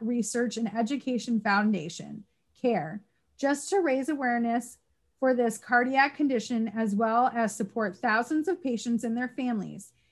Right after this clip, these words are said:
In addition to being a mentor to people who want to make a difference in the world, Nancy has been a successful entrepreneur in the consumer products industry for more than thirty years and has executed state-of-the-art campaigns generating over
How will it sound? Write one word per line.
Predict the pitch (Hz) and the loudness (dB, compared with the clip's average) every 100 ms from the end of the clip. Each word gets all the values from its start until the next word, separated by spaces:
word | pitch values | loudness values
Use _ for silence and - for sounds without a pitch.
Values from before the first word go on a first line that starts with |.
| _ | _
In | 262 | 0
addition | 262 220 311 440 403 | 2 2 0 -2 -4
to | 359 | -2
being | 277 269 262 302 | -2 0 0 0
a | |
mentor | 294 226 233 233 208 | 0 0 -2 0 -2
to | 208 208 | -4 -6
people | - 226 254 | -4 -2 0
who | 226 | 0
want | 247 220 220 | -2 -2 0
to | 262 | 0
make | 240 220 233 | 0 -2 -2
a | |
difference | 220 202 220 208 | -2 -2 -2 -2
in | 226 | -2
the | 233 | -2
world, | 247 320 233 208 - _ _ - | 0 0 0 -4 -14 _ _ -4
Nancy | 240 269 294 349 | 0 0 2 2
has | 302 254 | 2 0
been | 233 240 | 0 0
a | 214 | 0
successful | 196 170 - 269 - 370 | -4 -4 0 0 0 -2
entrepreneur | 277 262 277 302 269 233 214 214 | 0 0 0 -2 0 -2 -2 -4
in | 208 226 | -2 -2
the | 202 | 0
consumer | 220 202 - 247 302 | 0 -2 -2 -2 0
products | 302 233 240 233 247 | 0 0 0 -2 -4
industry | 226 208 - 233 226 220 | -6 -6 -6 -6 -6 -6
for | 208 | -2
more | 208 214 254 285 | 0 2 2 0
than | 262 220 | 0 -4
thirty | - 240 254 269 | -2 0 0 0
years | 240 196 170 143 196 - _ _ _ 240 | -2 -2 -4 -8 -12 -18 _ _ _ -2
and | 233 | 2
has | 240 214 - | 2 0 0
executed | 277 - 339 320 294 302 240 | -2 -2 -4 -2 0 0 -4
state-of-the-art | - 285 320 320 320 240 233 - | -4 -2 0 2 4 4 2 -2
campaigns | 269 254 233 214 214 196 | -2 -2 -2 -2 -2 -4
generating | 240 214 226 226 226 214 233 | -2 -2 -2 -4 -4 -4 -4
over | 214 208 202 | -4 -2 -6